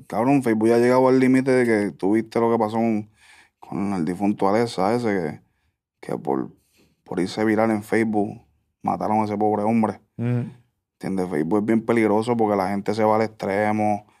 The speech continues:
Speaker 1: se lleva las cosas al pecho, se lo cogen pa' tatuaje, como digo yo.
Speaker 2: Definitivo. Definitivo. ¿Las nenas que le están metiendo ahora mismo?
Speaker 1: Ya hablo la baby en, en Nati. María Becerra me encanta.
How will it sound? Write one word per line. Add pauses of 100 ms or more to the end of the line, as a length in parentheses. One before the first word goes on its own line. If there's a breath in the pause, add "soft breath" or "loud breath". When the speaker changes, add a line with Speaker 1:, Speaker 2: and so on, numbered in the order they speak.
Speaker 1:
se
lleva
las
cosas
al
pecho,
se
lo
cogen
pa'
tatuaje,
como
digo
yo. (1300)
Speaker 2:
Definitivo. (680 soft breath)
Definitivo. (260 loud breath)
¿Las
nenas
que
le
están
metiendo
ahora
mismo? (760 soft breath)
Speaker 1:
Ya
hablo
la
baby
en,
en
Nati. (920)
María
Becerra
me
encanta.